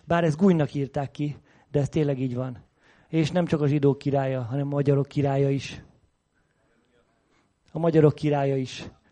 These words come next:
Tudtátok, hogy az Árpád házzal nem halt ki a magyar királyság? Van a magyaroknak királya. Úgy hívják, hogy a názáreti Jézus Krisztus. Csodálatos dolog.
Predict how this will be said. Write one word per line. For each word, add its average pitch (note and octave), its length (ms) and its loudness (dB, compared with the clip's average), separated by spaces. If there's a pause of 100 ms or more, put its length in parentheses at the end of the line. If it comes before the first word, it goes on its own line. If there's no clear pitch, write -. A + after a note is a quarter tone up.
Tudtátok, G3 560 4
hogy F#3 140 4
az F3 120 4
Árpád F3+ 440 4
házzal D#3+ 640 4 (560)
nem F3 220 2
halt E3 280 4
ki E3 340 0 (600)
a D3 100 -4
magyar D#3+ 320 6
királyság? D3 840 0 (460)
Van G3 240 6
a F#3+ 60 8
magyaroknak D#3+ 600 4
királya. C3+ 640 0
Úgy F#3 160 0
hívják, E3+ 320 4
hogy D#3+ 140 4
a D#3 40 2
názáreti D#3 560 4
Jézus C#3 320 2
Krisztus. - 520 -6 (440)
Csodálatos D3+ 640 2
dolog. B2+ 360 -2